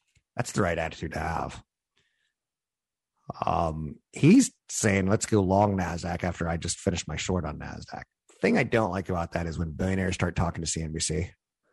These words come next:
I, I think it's a little bit, it does create a, a gambling parlor mentality, in Warren Buffett's words. Pfizer is offered to acquire Biohaven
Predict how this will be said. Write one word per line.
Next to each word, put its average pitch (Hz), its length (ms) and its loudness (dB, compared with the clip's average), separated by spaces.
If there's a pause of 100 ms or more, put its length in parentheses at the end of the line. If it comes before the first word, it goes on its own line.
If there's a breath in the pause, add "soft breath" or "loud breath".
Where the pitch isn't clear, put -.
(1040)
I, 95 120 2
I 101 160 2
think 117 200 2
it's 98 120 0
a 90 40 0
little 110 540 6
bit, 92 320 0 (960)
it - 460 -10
does 120 280 4
create 98 280 2
a, 87 260 -6
a 85 40 -8
gambling 85 460 -6
parlor 78 380 0
mentality, 73 680 -6 (1300)
in 95 180 -2
Warren 90 260 0
Buffett's - 320 -2
words. 71 460 -4 (1600)
Pfizer 135 300 6
is 117 100 6
offered 123 240 6
to 127 60 8
acquire 117 280 6
Biohaven 104 1160 2